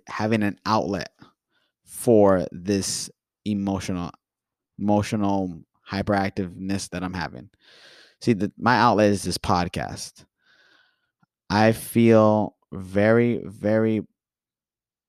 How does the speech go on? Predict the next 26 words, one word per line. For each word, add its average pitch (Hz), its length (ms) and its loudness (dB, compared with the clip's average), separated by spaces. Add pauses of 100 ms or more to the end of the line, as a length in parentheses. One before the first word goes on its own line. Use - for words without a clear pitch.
lucky 104 540 -2
to - 160 -10
be 92 220 -4
able 104 260 0
to 95 580 -2 (600)
just - 320 -4 (400)
turn 113 180 0
on 113 200 4
this 104 200 -2
mic 101 500 -4 (480)
and 95 140 -2
express 107 560 0
my 95 140 -2
feelings 95 420 -2
towards 92 460 -2
topics 107 500 0
that 92 140 -4
I 90 60 -4
have 90 340 -6 (280)
very 101 200 4
strong 104 260 0
feeling 92 300 -4
towards, 90 440 -6 (560)
and 92 240 -2
people 101 400 0
listen 117 520 0